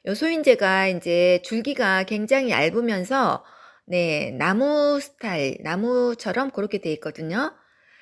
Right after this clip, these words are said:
그렇기 때문에 이제 물을 완전하게 여름에 굶기게 되면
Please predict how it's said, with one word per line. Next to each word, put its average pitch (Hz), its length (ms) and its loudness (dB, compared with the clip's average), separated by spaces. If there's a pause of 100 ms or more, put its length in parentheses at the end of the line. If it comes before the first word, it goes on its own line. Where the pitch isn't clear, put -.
(140)
그렇기 247 340 2
때문에 220 420 0
이제 190 320 0
물을 233 300 0
완전하게 247 580 0
여름에 202 300 0
굶기게 214 480 -4
되면 185 520 -2